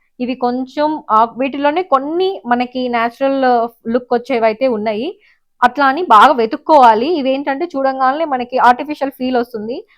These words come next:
వాటిలోనే కొంచెం న్యాచురల్ లుక్ ఉండేవి కూడా మనం వెతుక్కొని తీసుకోవచ్చు. ఇంకా దాని ప్రైసెస్, డీటెయిల్స్ అవన్నీ నేను అడగలేదు. దాని పక్కనే కీ చైన్స్ ఉన్నాయి. ఇది ఏదైనా సరే ఫిఫ్టీ రూపీస్ అలా చెప్పారు. కొన్ని అయితే ఎయిటీ రూపీస్, హండ్రెడ్ రూపీస్ అలా చెప్పారు కీ చైన్స్. ఇవన్నీ సాఫ్ట్ సాఫ్ట్‌గా ఉన్నాయి, క్యూట్‌గా.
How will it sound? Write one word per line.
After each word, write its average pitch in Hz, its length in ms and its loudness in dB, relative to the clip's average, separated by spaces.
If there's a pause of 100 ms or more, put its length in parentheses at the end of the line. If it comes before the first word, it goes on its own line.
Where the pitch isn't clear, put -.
(140)
వాటిలోనే 269 460 2
కొంచెం 285 320 -4
న్యాచురల్ 254 520 -2
లుక్ 233 180 -4
ఉండేవి 233 240 -4
కూడా 277 160 -2
మనం 240 260 -4
వెతుక్కొని 254 500 -8
తీసుకోవచ్చు. 233 720 -6
ఇంకా 254 360 -8
దాని 233 360 0
ప్రైసెస్, 226 560 -4
డీటెయిల్స్ 226 360 -6
అవన్నీ 208 220 -6
నేను 220 160 -8
అడగలేదు. 208 580 -4 (320)
దాని 285 100 0
పక్కనే 285 300 2
కీ 320 300 -4
చైన్స్ 302 200 -6
ఉన్నాయి. 247 320 -6
ఇది 247 160 -6
ఏదైనా 254 300 0
సరే 277 220 -4
ఫిఫ్టీ 254 220 -10
రూపీస్ 247 280 -6
అలా 220 180 -2
చెప్పారు. 220 380 -8 (500)
కొన్ని 311 220 2
అయితే 285 220 0
ఎయిటీ 254 260 2
రూపీస్, 247 340 -2
హండ్రెడ్ 233 260 -2
రూపీస్ 226 260 -4
అలా 208 140 0
చెప్పారు 214 380 -4
కీ 214 280 -8
చైన్స్. 214 220 -10
ఇవన్నీ 254 280 -8
సాఫ్ట్ 262 360 0
సాఫ్ట్‌గా 277 480 2
ఉన్నాయి, 220 320 -4
క్యూట్‌గా. 214 540 -6